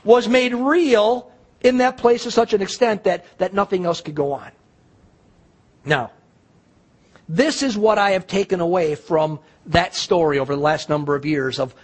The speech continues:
of reading it, meditating on it, and pray through it. And it's this, that both of those are needed for God to get the greatest glory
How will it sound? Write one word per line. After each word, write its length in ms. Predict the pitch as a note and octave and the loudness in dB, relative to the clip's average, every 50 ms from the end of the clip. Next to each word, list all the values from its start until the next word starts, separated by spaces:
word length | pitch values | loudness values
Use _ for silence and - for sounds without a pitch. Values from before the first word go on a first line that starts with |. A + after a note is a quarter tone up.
| - _ - | -16 _ -6
of 160 | D#3 C#3+ C#3 | -6 -4 -2
reading 260 | D#3+ F#3+ F#3+ F3 D#3 | -2 0 0 0 -2
it, 120 | D3 C#3+ C#3+ | -4 -8 -6
meditating 500 | D3+ D#3+ E3 D#3+ D#3+ - C#3+ C#3 C#3 C3 | -2 -2 -2 -2 -2 -4 -4 -4 -4 -4
on 80 | C3+ C#3 | -6 -8
it, 20 | |
and 80 | C3 - | -10 -10
pray 200 | - D3 C#3+ C3+ | -8 -6 -6 -6
through 240 | - - C#3+ C#3 C3 | -6 -6 -8 -8 -8
it. 100 | A2+ - _ _ _ _ _ _ - | -10 -14 _ _ _ _ _ _ -10
And 100 | D#3 D#3 | -8 -8
it's 140 | D3 - - | -6 -6 -6
this, 340 | E3+ E3 - - - - - _ _ _ _ _ _ _ _ _ _ _ _ _ _ _ _ _ _ - | -6 -6 -6 -8 -12 -14 -16 _ _ _ _ _ _ _ _ _ _ _ _ _ _ _ _ _ _ -4
that 380 | D#3+ F#3+ G3+ G3+ - F3+ E3 D3+ | -2 -2 -2 -2 -4 -6 -2 0
both 360 | G3+ A#3 C#4 C4+ - - - - | 2 2 2 0 -4 -8 -6 -4
of 220 | F3 D#3+ D3 C#3+ | -2 -2 -2 -2
those 480 | C#3+ D3+ C#3+ C#3 C#3 C#3 C#3 C#3 - - - | -2 -2 0 0 -2 -2 -4 -6 -8 -10 -6
are 140 | D#3 D3 D3 | -4 -4 -2
needed 480 | D#3 F#3+ G3+ E3+ C#3 A2+ F#2+ G#2 - _ _ _ _ _ _ _ _ _ _ _ _ _ _ _ | -2 -2 -2 -4 -6 -10 -12 -14 -20 _ _ _ _ _ _ _ _ _ _ _ _ _ _ _
for 160 | - - F#3 | -4 -2 -2
God 440 | F3+ E3 F3 E3+ E3 E3+ F#3 G3 - | 2 2 2 2 4 2 2 0 0
to 100 | - A3 | -2 0
get 360 | E3 F3 E3+ E3 E3+ - - | 2 2 2 2 0 -4 -6
the 100 | E3 E3+ | -6 -6
greatest 480 | D#3 C3+ E3 E3 E3 D#3+ F#3+ F#3 - - | -2 0 0 0 0 0 -2 -4 -6 -6
glory 580 | E3 F3 F3 E3+ D#3 C#3+ C3+ C3 C3+ D3+ D#3+ | -2 0 2 2 2 0 -2 -4 -6 -8 -10